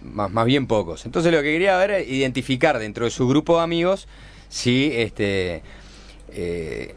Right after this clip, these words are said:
ha-, había otras personas que militaban y dónde militaban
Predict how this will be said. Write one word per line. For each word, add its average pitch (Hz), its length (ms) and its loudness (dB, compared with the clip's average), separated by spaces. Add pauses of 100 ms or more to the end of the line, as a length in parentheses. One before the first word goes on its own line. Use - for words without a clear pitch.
(120)
ha-, 113 300 0
había 160 360 4
otras 165 240 0
personas 170 360 0
que 147 120 -2
militaban 160 680 0
y 131 140 2
dónde 196 240 2
militaban 98 580 -6